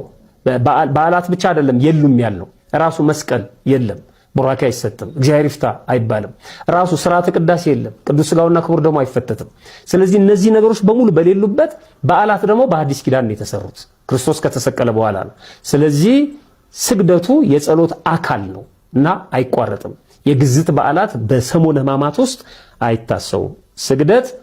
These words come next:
ቅድመ ጸሎት፣ ጊዜ ጸሎት፣ ድህረ ጸሎት።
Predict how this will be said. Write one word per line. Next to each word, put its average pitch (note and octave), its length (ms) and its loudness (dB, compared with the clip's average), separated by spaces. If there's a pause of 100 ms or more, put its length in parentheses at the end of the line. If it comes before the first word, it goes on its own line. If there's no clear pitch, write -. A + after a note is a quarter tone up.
(360)
ቅድመ A#2 320 0
ጸሎት፣ F#3 380 2 (540)
ጊዜ A#2 200 0 (100)
ጸሎት፣ F3+ 380 2 (440)
ድህረ D3+ 380 2
ጸሎት። A#2 380 -2